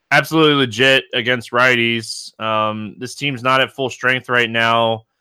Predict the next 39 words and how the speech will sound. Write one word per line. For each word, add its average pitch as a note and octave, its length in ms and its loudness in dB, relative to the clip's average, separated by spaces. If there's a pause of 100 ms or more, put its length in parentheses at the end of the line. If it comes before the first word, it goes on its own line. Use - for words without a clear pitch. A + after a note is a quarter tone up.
(380)
and A#2 920 -2
their B2+ 200 0
best C3+ 320 2
hitter C3 360 2
i-, - 100 -6
is A#2+ 420 0
probably A#2+ 640 -2
Bregman, A#2+ 540 0
who's A#2 200 -4
a G#2+ 80 -4
righty. G#2 480 -4 (160)
Um, G2+ 920 -4
Brantley, B2+ 640 4 (760)
Brantley, F3+ 440 4
we A#3+ 120 2
know B3 160 8
what G3+ 120 8
we're E3 100 0
gonna D3 180 2
get C3+ 180 0
from A2 180 -8
Brantley. G2+ 320 -6
Brantley C3+ 300 -2
is A#2+ 100 -4
just A#2 220 -8
not A2+ 260 0
gonna G#2+ 140 -8
get G#2 120 -2
<laughs> - 20 2
out. - 300 -8
So, C3 420 2 (320)
you B2 80 -8
know, A#2+ 80 2
obviously C3+ 360 0
worry B2 140 2
about A#2 240 2
Brantley. A2+ 540 0 (120)
Um, G2+ 680 -4 (260)
what D3 220 2